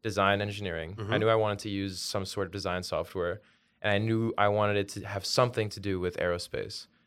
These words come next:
Speaker 1: So when I heard about it and I read what the position, I was like, "This is great."
Speaker 2: Yeah.
Speaker 1: And it came just in time too, because I had been applying to, like, at least fifty LinkedIn internships
Speaker 2: Right.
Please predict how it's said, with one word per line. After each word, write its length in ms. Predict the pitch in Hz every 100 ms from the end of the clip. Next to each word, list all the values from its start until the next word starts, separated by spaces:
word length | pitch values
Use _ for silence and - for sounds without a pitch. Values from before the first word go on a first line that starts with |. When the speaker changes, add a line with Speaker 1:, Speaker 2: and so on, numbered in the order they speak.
| _ _
Speaker 1:
So 140 | - 101
when 100 | 95
I 80 | 92
heard 180 | 123
about 200 | 151 113 101
it 60 |
and 100 | 98
I 60 | 95
read 300 | 95 110 110
what 140 | 104 95
the 60 |
position, 380 | 95 101 113 101
I 40 |
was 120 | 87 82
like, 200 | 80 -
"This 180 | 101
is 100 | - -
great." 340 | 101 117 - -
Speaker 2:
Yeah. 220 | 127 98 - - - - -
Speaker 1:
And 120 | 107
it 200 | 110 -
came 240 | - 156 123
just 280 | 147 - 127
in 80 | 113
time 280 | 139 117
too, 220 | 101 123 107
because 340 | 101 110 98 101
I 140 | 107
had 240 | 113 107
been 280 | 104 104 101 -
applying 720 | 101 - 107 107 107 107 107 _ -
to, 120 | 101
like, 200 | 82 - _ _ _ _ _ _ _ -
at 100 | 95
least 280 | 143 147 -
fifty 360 | 127 110 104
LinkedIn 720 | 92 101 107 113 110 113 113 113 - _ _ _ _ 123
internships 680 | 117 135 120 127 123 - 113
Speaker 2:
Right. 240 | 104 101